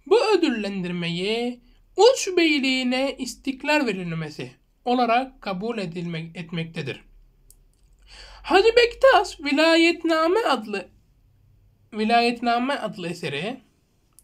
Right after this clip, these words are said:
Gündüz Alp ile Osman arasındaki ilişkilerin sonradan ne olduğunu kapsamamaktadır. Birkaç tarihçi Osman Bey ile ko-, e,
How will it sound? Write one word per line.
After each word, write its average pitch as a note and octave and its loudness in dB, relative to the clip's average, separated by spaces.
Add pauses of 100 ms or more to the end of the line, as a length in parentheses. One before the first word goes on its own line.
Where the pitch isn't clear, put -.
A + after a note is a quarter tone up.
(560)
Gündüz G4 4
Alp G#3+ -4
ile G#3+ -6
Osman D4 -2
arasındaki F3+ -8
ilişkilerin E3+ -10 (380)
sonradan F#4+ 2
ne F#4+ 0
olduğunu A#3 -2
kapsamamaktadır. D#3+ -6 (540)
Birkaç G4 4
tarihçi A#3+ 0
Osman F#4+ -2
Bey A3 0
ile G#3+ -6 (580)
ko-, A#3 -2
e, G#3 -4